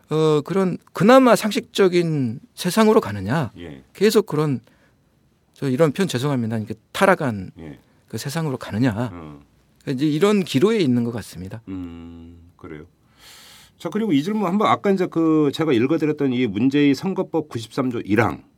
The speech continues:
Speaker 2: 그러니까 이 그 조항에 걸린 분이 이하 작가만은 아니에요. 많은 분들이
Speaker 1: 네.
Speaker 2: 있습니다. 이것이 꼭 또 예술 작품의 일화, 예술 활동의 일환이 아니라 무슨 뭐 트윗에 글을 올렸다든지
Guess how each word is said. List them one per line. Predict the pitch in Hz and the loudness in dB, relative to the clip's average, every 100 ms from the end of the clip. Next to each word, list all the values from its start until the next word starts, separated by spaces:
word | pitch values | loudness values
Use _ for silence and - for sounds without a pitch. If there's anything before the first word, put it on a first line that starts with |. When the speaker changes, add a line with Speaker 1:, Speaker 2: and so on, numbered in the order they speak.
| _ _ _ - 113 - | _ _ _ -20 -20 -10
Speaker 2:
그러니까 | 135 180 | -2 2
이 | 127 180 226 226 220 220 214 196 | 2 2 2 2 0 -2 -4 -2
그 | 160 | -4
조항에 | - 156 170 180 175 | 2 2 4 2 -2
걸린 | - 131 175 185 165 | -2 0 2 0 0
분이 | 160 151 160 190 | 2 2 2 2
이하 | 185 110 175 | 0 0 0
작가만은 | 185 180 156 147 185 | 0 0 -2 -2 -4
아니에요. | 120 101 95 95 | -4 -4 -6 -6
많은 | 78 117 | -4 -4
분들이 | 139 139 104 | -4 -4 0
Speaker 1:
네. | 135 | 0
Speaker 2:
있습니다. | 107 78 | 0 -4
이것이 | 90 139 147 | -4 -4 -4
꼭 | 147 190 - | -2 -4 0
또 | 196 175 | 0 2
예술 | 190 151 214 | 2 0 0
작품의 | 202 - 185 180 170 165 175 | 0 0 -4 -2 -2 -2 -2
일화, | 117 147 175 170 | 0 4 6 6
예술 | 101 151 196 | 4 0 0
활동의 | 190 180 175 | -4 -4 -4
일환이 | 98 120 143 | -2 -2 -2
아니라 | 127 87 95 | -4 -4 -6
무슨 | 92 - | -8 -8
뭐 | 92 | -10
트윗에 | - 208 214 185 | -8 -8 -6 -6
글을 | 175 113 98 | -8 -8 -6
올렸다든지 | 80 85 78 73 65 62 76 165 | -6 -8 -12 -12 -14 -12 -10 -10